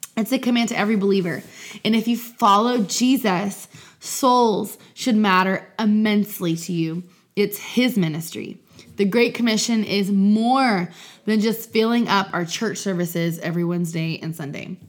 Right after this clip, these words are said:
So much more. The Great Commission is not exclusively for your missions trips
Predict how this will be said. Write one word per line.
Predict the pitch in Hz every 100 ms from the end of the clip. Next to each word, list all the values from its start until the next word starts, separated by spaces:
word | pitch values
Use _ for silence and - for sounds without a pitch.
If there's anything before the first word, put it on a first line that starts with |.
| _
So | - - 320
much | 330 -
more. | 196 - - _ - - -
The | -
Great | 240 302 330
Commission | 320 311 311 294 233
is | - 311 320 285
not | 285 294 311 339 311 185 -
exclusively | 302 - - - 339 359 359 320 302 285 226
for | - 294 302
your | 330 320
missions | 320 349 359 339 -
trips | 349 320 233 -